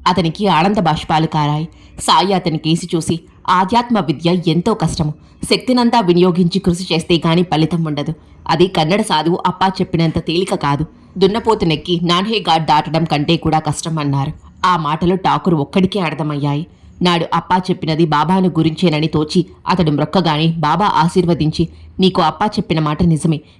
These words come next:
కానీ ఆ గ్రంథం చదివితే చాలదు, మననం చేసి ఆచరించాలి.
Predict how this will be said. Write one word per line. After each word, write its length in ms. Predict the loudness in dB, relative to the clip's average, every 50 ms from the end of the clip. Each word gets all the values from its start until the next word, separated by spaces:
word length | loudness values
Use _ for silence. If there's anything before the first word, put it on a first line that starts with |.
| -6 0
కానీ 240 | 0 2 2 2 2
ఆ 180 | 2 0 0 0
గ్రంథం 300 | 0 0 0 0 0 0
చదివితే 440 | 0 -2 -2 -2 -2 -2 0 -2
చాలదు, 400 | -2 -2 -2 -4 -4 -4 -4 -6 -6 -8 -12 -12 -4 0
మననం 320 | 0 2 2 4 2 2
చేసి 320 | 2 2 2 2 0 0 -4 -4 -2
ఆచరించాలి. 640 | -2 -2 -2 -2 -4 -6 -6 -6 -6 -6 -6 -6 -8